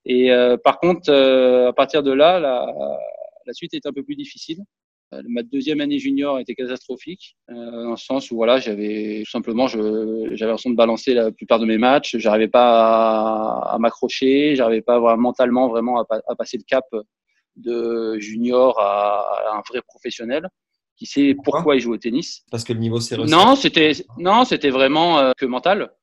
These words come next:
Speaker 1: Enfin, j'avais pas compris ce que c'était que d'être professionnel. Euh, encore entre guillemets, euh, j'étais encore un, vraiment un bébé sur le, sur le terrain parce que dès que ça devenait un peu difficile, je, je,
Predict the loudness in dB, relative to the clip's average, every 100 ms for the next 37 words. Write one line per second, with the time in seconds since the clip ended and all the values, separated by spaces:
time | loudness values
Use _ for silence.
0 | _ -16 -14 -10 -10 -10 -12 -12 -12 -12
1 | -14 -12 -12 -12 -14 -14 -20 -20 -14 -8
2 | -4 -2 -2 -2 -4 -4 -6 -6 -8 -12
3 | _ -20 -6 -4 -2 -6 -10 -14 -6 -2
4 | 0 0 0 -2 -4 -8 _ -14 -8 -2
5 | 2 2 2 0 2 4 4 4 4 4
6 | 4 0 -2 -4 0 2 2 0 -6 -4
7 | -2 -2 -2 -2 -4 -2 -2 -4 -6 -6
8 | -6 -4 -2 -2 -4 -6